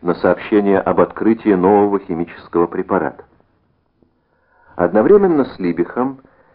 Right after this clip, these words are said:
это новое вещество было открыто и парижским аптекарем Эженом Субереном. Так что и в этом случае вопрос о приоритете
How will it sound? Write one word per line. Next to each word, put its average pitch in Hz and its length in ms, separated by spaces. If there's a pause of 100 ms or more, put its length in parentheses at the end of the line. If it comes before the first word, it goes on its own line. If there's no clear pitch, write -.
(100)
это 139 300
новое 127 320
вещество 87 640
было 175 260
открыто 165 480
и 113 160
парижским 135 680
аптекарем 131 800 (280)
Эженом 120 760 (320)
Субереном. 110 720 (1500)
Так 160 160
что 143 240
и 135 120
в 143 100
этом 101 260
случае 85 460
вопрос - 560
о 92 100
приоритете 120 840